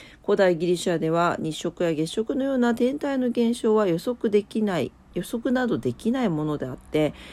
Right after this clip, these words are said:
偉大な神々によるものだと考えるのが普通でした。しかしミレトスのタレス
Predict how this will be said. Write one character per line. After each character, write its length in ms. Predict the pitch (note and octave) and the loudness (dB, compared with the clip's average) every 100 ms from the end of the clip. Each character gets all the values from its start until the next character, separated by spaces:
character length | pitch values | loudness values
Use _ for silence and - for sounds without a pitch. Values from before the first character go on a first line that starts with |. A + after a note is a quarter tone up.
| - - | -18 -4
偉 100 | D#3 | 0
大 200 | F3 F3+ | 2 2
な 100 | F#3+ | 0
神 260 | G3 G3+ | 0 2
々 180 | G#3+ G3+ | 2 2
に 180 | F3 E3 | 0 2
よ 100 | F#3+ | 4
る 120 | G#3+ | 4
も 140 | G#3 G#3+ | 2 0
の 80 | A3 | 2
だ 120 | A#3+ | 0
と 100 | G3+ | -2
考 300 | - F#3 G#3+ B3 | -4 -6 -2 0
え 80 | A#3+ | 2
る 100 | A#3 | 2
の 100 | C4 | 0
が 80 | |
普 80 | A#3+ | -4
通 280 | - - A#3+ | -8 -6 -6
で 140 | - | -4
し 80 | A3+ | -6
た。 180 | - - - - - - - | -6 -8 -10 -20 -20 -20 -18
し 120 | - | -4
か 100 | A#3+ | -2
し 200 | A#3 A3+ | 0 2
ミ 120 | A#3+ | 2
レ 140 | D#4 D4+ | 2 0
ト 120 | B3 | -2
ス 140 | - | -2
の 160 | F3+ D#3+ | -2 -2
タ 160 | - | -2
レ 120 | A3 D3+ | -2 -2
ス 280 | - - | -4 -8